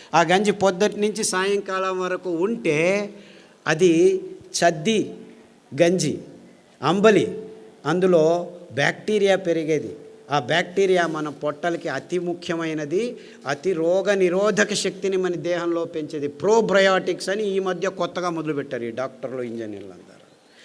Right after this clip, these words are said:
ఎప్పుడో మా తాత, ముత్తాత, ముత్తాత, ముత్తాత, ముత్తాత కాలంలోనే "చద్ది గంజలు తాగరా వెధవా, ఆరోగ్యంగా ఉంటావు" అని మా అవ్వ చెప్పేది తిప్పారెడ్డిపల్లెలో. ఇక్కడే తిప్పారెడ్డిపల్లె.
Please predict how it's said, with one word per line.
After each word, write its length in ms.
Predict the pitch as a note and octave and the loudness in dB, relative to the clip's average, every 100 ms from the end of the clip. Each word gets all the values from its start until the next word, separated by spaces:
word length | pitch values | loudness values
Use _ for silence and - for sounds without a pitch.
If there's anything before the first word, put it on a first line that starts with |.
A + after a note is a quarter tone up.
| - - | -4 4
ఎప్పుడో 300 | G3 G#3 A3+ | 6 6 6
మా 180 | G#3+ G#3 | 6 6
తాత, 320 | G#3 G#3+ A3 | 4 4 4
ముత్తాత, 440 | G#3+ G#3 G#3 A3 | 2 2 2 2
ముత్తాత, 420 | A3 G#3+ F#3 G#3+ | 2 0 0 0
ముత్తాత, 360 | G#3 G3+ G#3 G#3 | 0 -2 0 0
ముత్తాత 340 | G#3+ - A3 | -2 -2 0
కాలంలోనే 920 | A3 A3 G#3+ A3 G#3+ A3+ C#4 E4 C4+ - - - - - - - - - | 2 2 4 4 6 6 8 6 4 -6 -16 -20 -20 -20 -20 -20 -8 -4
"చద్ది 220 | G#3+ B3+ | -2 0
గంజలు 320 | C4 B3+ B3 | 2 4 4
తాగరా 460 | A#3+ A#3 A#3 A#3+ A#3+ | 4 2 4 4 4
వెధవా, 360 | A#3 A3 A3+ | 4 4 4
ఆరోగ్యంగా 800 | A#3+ A#3 A3+ A3+ A3 A3 A3+ A3+ | 4 4 2 2 2 2 2 2
ఉంటావు" 280 | A3 G#3+ A3+ | 2 0 0
అని 80 | A#3 | 0
మా 120 | G#3+ | 2
అవ్వ 240 | G3+ G3+ | 2 2
చెప్పేది 460 | F#3 E3+ E3+ B2+ A2+ | 2 2 0 -4 -4
తిప్పారెడ్డిపల్లెలో. 760 | E3+ D#3 E3+ F3 D3 B2+ G#2+ F2+ - - - _ _ _ | -4 0 2 2 0 -4 -8 -12 -18 -20 -20 _ _ _
ఇక్కడే 340 | D#3 G3 G3 - | -2 4 4 4
తిప్పారెడ్డిపల్లె. 640 | - D3 D#3+ D3+ B2 A#2+ | 0 2 2 0 -4 -8